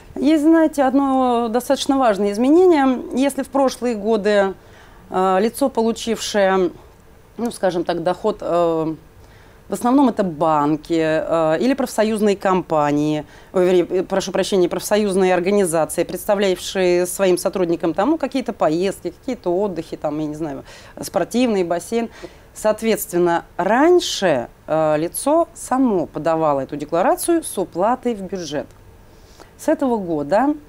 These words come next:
по, значит, налоговый орган по данным юрлица, или это профсоюзная организация, или это банк, подает сведения налоговому органу, и налоговый орган,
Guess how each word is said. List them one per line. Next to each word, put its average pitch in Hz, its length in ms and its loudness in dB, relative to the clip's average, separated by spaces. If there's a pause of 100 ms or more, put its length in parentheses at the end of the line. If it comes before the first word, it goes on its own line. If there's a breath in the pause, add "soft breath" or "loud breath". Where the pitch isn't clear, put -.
(400 loud breath)
по, 285 480 4
значит, 226 240 -2
налоговый 262 380 2
орган 214 440 2
по 269 460 0
данным 165 760 0 (280)
юрлица, 190 800 2
или 302 240 2
это - 140 -6
профсоюзная 214 720 -2
организация, 190 800 -2
или 269 180 0
это 180 160 -6
банк, 180 540 0 (720 loud breath)
подает 202 500 0
сведения 151 560 -2
налоговому 139 640 -2
органу, 233 420 -2
и 175 60 -4
налоговый 170 600 -2
орган, 220 480 0